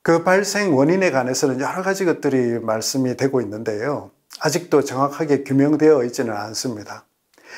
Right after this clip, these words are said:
그 이유는 어느 한 가지 요인만으로 발생한다기보다는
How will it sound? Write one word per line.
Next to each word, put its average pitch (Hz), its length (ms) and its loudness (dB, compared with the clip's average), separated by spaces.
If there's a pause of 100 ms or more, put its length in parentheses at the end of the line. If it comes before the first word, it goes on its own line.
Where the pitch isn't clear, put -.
(200)
그 160 140 6
이유는 170 540 4
어느 147 180 2
한 170 280 -2
가지 185 280 2
요인만으로 131 580 4
발생한다기보다는 123 1300 -2